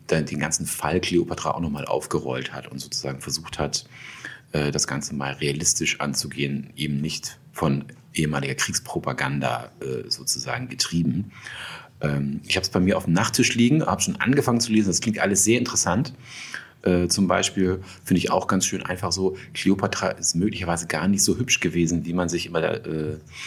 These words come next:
wie man sich das immer vorstellt, wenn man an den Liz Taylor-Film denkt oder an den Vivien Leigh-Film oder Claudette Colbert oder wer, wer auch immer das gespielt hat. Ähm,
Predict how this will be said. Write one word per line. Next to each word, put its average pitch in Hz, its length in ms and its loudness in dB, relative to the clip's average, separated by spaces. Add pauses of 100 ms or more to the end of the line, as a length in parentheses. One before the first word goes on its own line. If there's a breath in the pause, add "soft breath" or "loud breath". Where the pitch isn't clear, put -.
(100)
wie 92 80 0
man 90 100 6
sich - 80 2
das - 120 2
immer 73 160 0
vorstellt, 110 520 2
wenn 73 120 -4
man 73 180 -6
an 71 80 -2
den 73 160 -2
Liz - 140 2
Taylor-Film 80 580 0
denkt 73 260 -2
oder - 200 0
an 73 80 -4
den 71 180 -4
Vivien 76 300 0
Leigh-Film 78 640 0
oder - 240 -4
Claudette - 400 -2
Colbert 73 500 0
oder 69 140 -2
wer, 71 180 -2 (560 loud breath)
wer 78 180 4
auch 73 120 0
immer 78 180 -2
das 67 140 -2
gespielt - 420 -2
hat. - 260 -2 (600 loud breath)
Ähm, 78 480 0